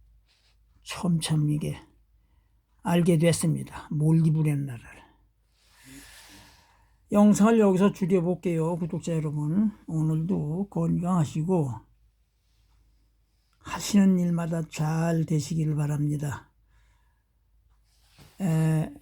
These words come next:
요, 저의 그 컨텐츠가 한 오백, 한 칠십 개 영상이 올라가 있습니다. 요것만 보시지 말고 전중화의 그 컨텐츠를 찾아가지고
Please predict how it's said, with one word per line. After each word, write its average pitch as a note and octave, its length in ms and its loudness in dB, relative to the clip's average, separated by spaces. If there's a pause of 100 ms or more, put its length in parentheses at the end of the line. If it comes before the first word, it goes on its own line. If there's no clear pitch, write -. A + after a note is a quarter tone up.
(120)
요, F#3+ 200 2 (500)
저의 F#3+ 360 2
그 F3 280 0 (1700)
컨텐츠가 G3 680 0
한 B3 360 2 (600)
오백, G3 440 0
한 A3 120 -2
칠십 - 340 -4
개 G3 440 0 (500)
영상이 E3+ 380 0
올라가 E3 380 0
있습니다. D3+ 640 -4
요것만 E3 440 0
보시지 F#3 400 0
말고 E3+ 720 0 (1300)
전중화의 E3+ 840 2
그 D#3+ 500 -2
컨텐츠를 E3+ 600 -4
찾아가지고 E3+ 840 -2